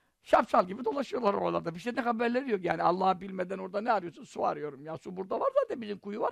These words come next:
aşağıda. Sen ne Mars'ta su arıyorsun? Su burada aşağıda var. Yani adamlar Allah'ı bilmek yerine, beni yaratan kim, onun sıfatlarını bilmek yerine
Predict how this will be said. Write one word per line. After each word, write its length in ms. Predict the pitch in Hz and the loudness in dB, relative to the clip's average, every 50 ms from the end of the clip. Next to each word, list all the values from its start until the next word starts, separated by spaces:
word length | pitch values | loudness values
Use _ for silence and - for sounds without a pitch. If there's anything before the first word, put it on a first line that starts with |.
| 571 | 0
aşağıda. 340 | 480 - - - 185 175 175 | -2 -2 -2 -2 -2 -2 -4
Sen 260 | - - - 185 - - _ _ _ _ _ - | -6 -6 -6 -6 -6 -8 _ _ _ _ _ -2
ne 140 | 165 226 294 | 2 2 4
Mars'ta 360 | 330 330 311 320 - - 254 | 6 6 4 6 4 0 -2
su 120 | - - - | -2 0 2
arıyorsun? 420 | - 208 - - - 202 247 330 220 | 2 2 2 2 -4 -8 -8 -8 -12
Su 180 | 143 - 220 202 | -14 -12 -10 -10
burada 240 | 196 196 190 214 214 | -10 -4 0 0 2
aşağıda 460 | 196 - - - - - 262 349 370 | 2 0 -2 -4 -6 -6 -6 -8 -8
var. 200 | 453 415 302 - _ _ _ _ _ _ _ _ _ _ _ _ _ _ - | -6 -6 -8 -8 _ _ _ _ _ _ _ _ _ _ _ _ _ _ 0
Yani 240 | 214 254 285 269 220 - | 0 2 2 0 -2 -6
adamlar 580 | - - 190 - 233 247 233 196 156 170 208 220 - - | -10 -12 -10 -8 -6 -6 -6 -4 -4 -4 -6 -6 -4 -2
Allah'ı 460 | 170 185 196 190 185 180 220 185 170 | -2 -2 -2 -2 -2 -2 -2 -4 -6
bilmek 400 | 170 160 165 175 208 220 - - | -8 -10 -6 -4 -4 -4 -4 -6
yerine, 380 | 139 127 120 110 - - 131 - _ _ _ _ _ _ _ _ _ - | -10 -12 -12 -14 -18 -20 -20 -20 _ _ _ _ _ _ _ _ _ 0
beni 180 | 175 202 233 | 2 2 4
yaratan 500 | 247 226 214 202 196 190 - 202 196 185 | 4 6 6 6 6 4 2 0 -2 -2
kim, 160 | 143 - 220 202 | -4 -6 -6 -4
onun 200 | 180 180 190 196 | -4 -4 -6 -6
sıfatlarını 800 | - - 180 139 185 185 185 _ - 180 180 185 202 196 151 | -8 -12 -4 0 0 0 0 _ 0 -2 -2 -2 -4 -6 -8
bilmek 400 | 170 165 165 180 220 226 - - | -8 -8 -4 -2 -2 -2 -2 -4
yerine 300 | 170 147 139 131 156 175 | -6 -6 -6 -8 -10 -10